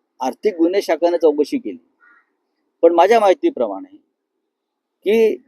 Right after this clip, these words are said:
पैशाच्या बाबतीमध्ये सगळ्यांचं तेरी बी चूप आणि मेरी बी चूप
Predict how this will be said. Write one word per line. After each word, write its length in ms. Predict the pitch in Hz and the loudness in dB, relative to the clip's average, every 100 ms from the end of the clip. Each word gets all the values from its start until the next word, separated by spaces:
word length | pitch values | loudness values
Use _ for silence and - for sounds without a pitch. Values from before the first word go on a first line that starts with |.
| - | 0
पैशाच्या 480 | 143 139 196 202 196 | 0 4 4 4 2
बाबतीमध्ये 640 | 170 151 - 160 143 190 | 2 0 -2 -2 0 -2
सगळ्यांचं 520 | - 139 - 170 196 | -4 -2 -2 -2 -2
तेरी 420 | 190 _ 160 180 | -4 _ 2 2
बी 160 | 185 185 | 4 0
चूप 320 | - 190 175 | 0 -2 0
आणि 120 | 160 | -2
मेरी 280 | 165 151 - | -2 -2 -4
बी 140 | - - | -6 -10
चूप 400 | _ - 147 | _ -6 -6